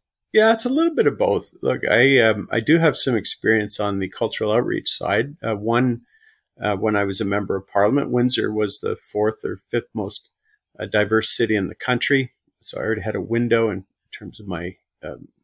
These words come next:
eleven plus years in politics, engaging with cultural communities there. In addition, helping, uh, Jason Kenney when he was a,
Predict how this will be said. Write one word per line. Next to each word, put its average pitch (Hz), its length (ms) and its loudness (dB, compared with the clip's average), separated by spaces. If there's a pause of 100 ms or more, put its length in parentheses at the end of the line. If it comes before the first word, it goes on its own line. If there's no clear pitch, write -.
(160)
eleven 104 540 -6
plus - 300 -4
years 110 260 -2
in 76 80 -8
politics, 113 800 -4 (560)
engaging 135 520 2
with 110 140 -4
cultural - 400 -6
communities 110 680 -4
there. 117 360 2 (580)
In 117 140 -8
addition, 110 480 2
helping, 107 560 0 (280)
uh, 92 280 -8
Jason 95 440 -4
Kenney 120 320 0
when 98 200 -4
he 104 140 -6
was 98 220 -6
a, 95 260 -8